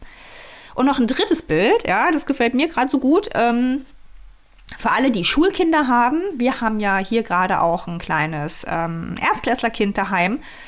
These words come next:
Und da geht's jetzt darum, den Schulweg eben zu, ähm, bewältigen. Und wir haben hier eine relativ große, vielbefahrene Straße. Da ist zwar eine Ampel dran, ne, aber es ist dennoch schon irgendwie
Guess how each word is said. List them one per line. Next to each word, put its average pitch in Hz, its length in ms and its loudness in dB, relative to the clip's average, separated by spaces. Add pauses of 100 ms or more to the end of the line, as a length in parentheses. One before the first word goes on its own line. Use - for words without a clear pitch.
(420)
Und 208 120 2
da 208 60 0
geht's 233 220 0
jetzt 226 220 -2
darum, 196 240 0
den 214 140 0
Schulweg - 640 0
eben 156 300 -6
zu, - 480 -6
ähm, 160 320 -4
bewältigen. 247 840 0
Und 160 120 -4
wir 233 120 2
haben 294 120 4
hier 254 120 4
eine 220 160 0
relativ 254 320 0
große, 226 320 2
vielbefahrene 175 540 -2
Straße. 311 500 0
Da - 80 2
ist - 160 -2
zwar 196 100 0
eine 185 180 0
Ampel - 220 0
dran, 262 380 0
ne, 247 180 2
aber 226 160 2
es 214 80 -2
ist - 160 -6
dennoch 240 320 2
schon 254 320 0
irgendwie 185 540 -2